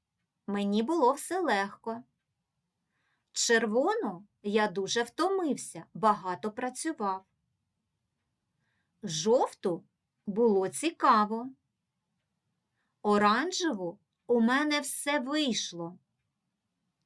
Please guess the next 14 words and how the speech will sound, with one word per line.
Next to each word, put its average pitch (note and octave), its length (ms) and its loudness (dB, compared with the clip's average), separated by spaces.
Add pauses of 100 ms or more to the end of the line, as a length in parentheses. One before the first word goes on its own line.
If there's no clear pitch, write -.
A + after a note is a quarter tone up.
(1040)
Синю? B3 800 0 (260)
Було F#3+ 520 2
складно. G#3+ 840 -2 (1400)
Я A3+ 140 4
сподіваюся, A3+ 920 2
що - 220 0
якщо A3 400 2
вам F3+ 400 0 (160)
і A3+ 120 0
було F#3 440 0
складно, F#3 720 -2 (640)
але G3+ 320 4
також G3 560 0
цікаво, F#3+ 840 -2